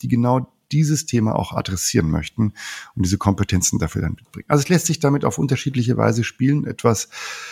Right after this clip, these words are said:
ja, explizit machen, was sonst immer nur so als, ja, fuzzy Begriffscloud,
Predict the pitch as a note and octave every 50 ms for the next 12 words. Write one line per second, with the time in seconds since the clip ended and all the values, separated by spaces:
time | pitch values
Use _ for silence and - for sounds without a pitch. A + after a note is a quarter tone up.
0 | - - - - _ _ - F#2+ G2 A#2 C3 C#3 - - _ _ - - - -
1 | - C#3+ C3 - - - E3 E3 E3 D3 B2 - C#3 C3 A#2 A2 - - B2 B2
2 | A#2+ - - - B2 A#2+ A#2 A#2+ B2 A2 A2 A#2 - - - G2+ G#2 A2 A2+ -
3 | - - - - - - - - - _ _ _ _ _ _ _ _ _ _ _
4 | _ _ _ _ _ _ _ _ _ _ - - G2 G#2+ A2+ A2 - - - -
5 | C3 B2+ A#2+ B2+ B2+ A#2+ A#2 A2+ A2 - _ - - - - - - - _ _
6 | _ _ _ _ _ _ _ _ _ _ _ _ _ _ _ _ _ _ _ _
7 | - E3 D#3+ - D3 D3 - - - - - G#2 F2 E2 F#2 G#2+ - - - -